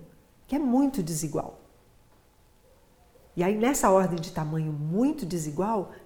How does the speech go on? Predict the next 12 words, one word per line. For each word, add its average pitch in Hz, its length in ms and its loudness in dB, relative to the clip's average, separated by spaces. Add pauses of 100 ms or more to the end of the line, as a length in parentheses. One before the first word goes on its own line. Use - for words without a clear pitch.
ninguém 269 640 2
mais 330 300 2
serve, 277 560 2 (100)
porque 208 460 -4
é 226 100 0
aquela 285 580 6
pessoa 185 800 2 (1160)
que - 180 -2
é 247 200 2
a 320 60 -2
pessoa 254 560 0
que 262 280 -6